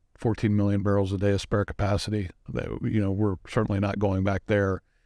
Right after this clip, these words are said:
I-, it's gonna be in low single-digit millions, I think, in, in terms of practically available capacity. So creating some headroom during a shoulder period when inventories are in better shape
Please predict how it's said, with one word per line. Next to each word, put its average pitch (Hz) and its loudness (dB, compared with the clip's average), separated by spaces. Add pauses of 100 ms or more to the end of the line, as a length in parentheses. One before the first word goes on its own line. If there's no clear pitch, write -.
(180)
I-, 123 -2
it's 113 0
gonna 113 4
be 104 2
in 95 -2 (260)
low 107 2
single-digit 101 -2
millions, 101 0 (560)
I 110 -2
think, 101 0
in, 98 -2
in 110 -2
terms 101 0
of 98 -2 (260)
practically 110 0
available 98 -2
capacity. 101 -4
So 101 -4 (400)
creating 135 4
some 107 -2
headroom 110 2
during 104 2
a 101 0
shoulder 110 2
period 101 0
when 104 0 (380)
inventories 107 2
are 104 0
in 101 0
better 101 2
shape 104 0